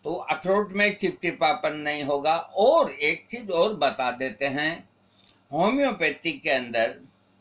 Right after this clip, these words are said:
आर्निका मोंटेना के नाम से हेयर ऑयल आता है,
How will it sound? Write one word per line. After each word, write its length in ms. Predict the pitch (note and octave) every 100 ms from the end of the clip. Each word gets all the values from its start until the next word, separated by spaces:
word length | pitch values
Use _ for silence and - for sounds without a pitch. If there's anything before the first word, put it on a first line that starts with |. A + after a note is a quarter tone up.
| - - -
आर्निका 580 | C3 F3 G3+ G#3 G#3 G3+
मोंटेना 640 | F#3 D#3 D#3 D3+ D#3+ E3 E3+
के 160 | E3+ E3
नाम 340 | D3 C#3+ D#3
से 160 | - E3 D#3+
हेयर 440 | C3+ A#2+ B2 D3+ G#3+
ऑयल 420 | E3 C#3 C3+ E3
आता 420 | - A2 G#2+ A#2+ G#2
है, 240 | G#2+ A2